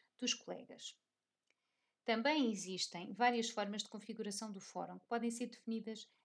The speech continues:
nas opções listadas, como por exemplo no separador Disponibilidade,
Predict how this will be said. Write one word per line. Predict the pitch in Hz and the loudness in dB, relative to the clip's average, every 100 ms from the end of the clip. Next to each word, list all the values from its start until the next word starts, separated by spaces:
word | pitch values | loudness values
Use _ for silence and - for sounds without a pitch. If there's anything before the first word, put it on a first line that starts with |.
| - | -2
nas | 233 233 | 0 0
opções | 233 - 254 196 | -2 0 0 0
listadas, | 202 - - - 254 - | -4 -4 -4 -10 -4 -6
como | - 247 233 | -2 0 0
por | 233 | -2
exemplo | 202 196 180 - 220 | -4 -6 -12 -10 -8
no | 208 | -6
separador | - 208 202 202 180 160 _ _ _ - | -4 -2 -2 -2 -6 -8 _ _ _ -2
Disponibilidade, | 233 233 - 185 180 202 233 269 | 0 0 -2 -6 -4 2 4 4